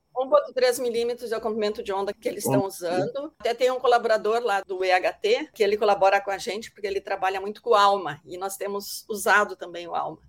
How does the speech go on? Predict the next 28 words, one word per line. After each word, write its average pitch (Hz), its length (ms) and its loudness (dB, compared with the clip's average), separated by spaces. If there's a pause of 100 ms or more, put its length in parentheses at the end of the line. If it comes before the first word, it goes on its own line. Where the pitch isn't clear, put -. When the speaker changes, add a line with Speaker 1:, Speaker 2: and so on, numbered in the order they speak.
Speaker 1:
que 226 100 4
é 190 60 8
um 247 260 6
dos 247 280 0
telescópios 214 760 0
do, 202 160 -8
do, 185 140 -12
do 175 220 -6
Speaker 2:
Pois 151 120 4
é. 151 40 -2
Speaker 1:
consórcio, 156 580 2 (100)
né? 180 80 -6
Na 220 120 -2
verdade, 226 400 -2
o 262 80 0
alma 277 260 4
é, 330 260 -2
já 240 220 0
é 262 160 2
um 311 60 -2
interferômetro, 226 840 -2
né? 196 140 -4
São 214 160 -2
sessenta 214 540 0
e 151 60 6
seis 214 280 2
Speaker 2:
Sim. 226 80 -2
Speaker 1:
antenas. 202 640 -6